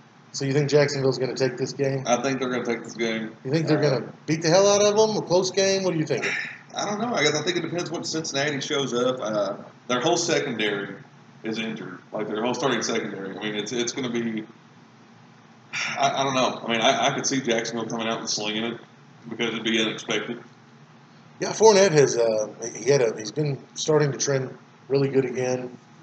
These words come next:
Speaker 1: uh, running the ball well. Um, I actually kinda like the Bungalows. I think losing Ramsey, which they haven't had in the last few weeks, and they'd still be doing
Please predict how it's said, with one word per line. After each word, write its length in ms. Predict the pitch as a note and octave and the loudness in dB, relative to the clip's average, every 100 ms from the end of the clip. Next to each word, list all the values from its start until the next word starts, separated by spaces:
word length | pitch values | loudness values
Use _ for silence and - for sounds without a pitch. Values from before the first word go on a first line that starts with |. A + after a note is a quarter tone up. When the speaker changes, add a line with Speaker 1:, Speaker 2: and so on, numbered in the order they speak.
| G2 G2 | -14 -8
Speaker 1:
uh, 140 | G#2 | -4
running 260 | A#2 B2+ B2+ | -2 -2 -2
the 60 | |
ball 240 | B2 B2 A2+ | 0 0 0
well. 540 | A#2+ A#2+ A#2 G#2+ - - - - - | 0 2 0 -2 -8 -20 -20 -20 -14
Um, 300 | G2 G2 G#2 - A#2 | -8 -8 -10 -4 6
I 420 | D#3 A3 - F3 | 6 6 4 2
actually 520 | F#3+ - G3+ G#3 G3 C#3 | 4 2 2 2 0 -6
kinda 300 | - C#3 F#3+ G3 | -6 -6 -4 -4
like 220 | G3 - | -6 -6
the 60 | E3+ | 0
Bungalows. 840 | F#3 G3 F3 G#2+ F2 F2+ - - - - - - | 2 4 4 4 0 -6 -8 -8 -16 -20 -16 -4
I 100 | B2+ | -2
think 160 | D#3 B2 | 0 2
losing 340 | D#3+ E3+ E3 | 2 2 2
Ramsey, 380 | C3+ C3+ C3 C3 | 2 2 2 0
which 180 | A#2+ - | -2 -2
they 120 | A2+ | -2
haven't 180 | A#2+ A2+ | -2 0
had 140 | A2+ | 0
in 140 | G#2+ G#2 | 0 -4
the 40 | |
last 320 | G#2 G2 - | -8 -8 -12
few 140 | B2 B2+ | -10 -2
weeks, 440 | B2+ A#2+ A2+ - - - - - | 0 -2 -6 -12 -16 -20 -20 -12
and 80 | A2+ | -8
they'd 100 | A2 | -8
still 180 | - C#3 | -2 -2
be 160 | B2 A#2 | -2 -4
doing 300 | A#2 A2+ | -6 -8